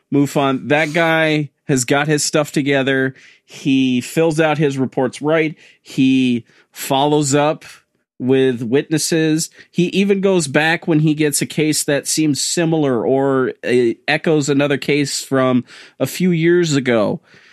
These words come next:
and he follows up with it. He is damn good at what he does. And, and it's a field that needs more of that. And the one problem that I have with the investigators that are out there today is that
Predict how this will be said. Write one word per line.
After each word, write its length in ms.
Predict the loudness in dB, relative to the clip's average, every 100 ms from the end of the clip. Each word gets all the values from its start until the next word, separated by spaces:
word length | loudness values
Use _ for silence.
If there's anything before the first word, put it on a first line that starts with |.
| _ _
and 340 | -2 0 2 0
he 180 | 0
follows 480 | 0 2 2 2 2
up 200 | 0 0
with 200 | 0 2
it. 260 | 0 -2 _
He 280 | 0 2 4
is 420 | 2 -2 -6 -10 _ _ _ -14 -2
damn 320 | 0 2 2
good 160 | 2
at 80 | 2
what 140 | 0 2
he 160 | 0
does. 500 | 0 -2 -2 -10 -14 _ _ 0
And, 480 | 2 2 0 -2 -6 -2
and 220 | 0 2
it's 220 | 2 0
a 60 | -2
field 420 | 2 2 2 2
that 160 | 0
needs 260 | 2 0 0
more 260 | -2 0 0
of 120 | 0
that. 320 | -2 -2 -2
And 400 | 0 2 2 0 _ _ _ _
the 540 | -20 -18 -18 -10 -2 -2
one 380 | 0 0 0 -2
problem 540 | -2 0 0 0 0
that 120 | 2
I 160 | 0 -2
have 640 | -2 0 0 0 -4 -10 _ _ _ _ _ _ _ -4
with 680 | 0 2 0 -4 -16 -20 _ _ _
the 300 | -2 0 0
investigators 720 | -2 -2 -4 -4 -2 -2 -2 -2
that 120 | -2
are 200 | 0 0
out 180 | -2 -2
there 120 | -6
today 560 | -4 -4 -2 -2 -2
is 240 | -2 -4 -4
that 460 | -2 0 -2 -6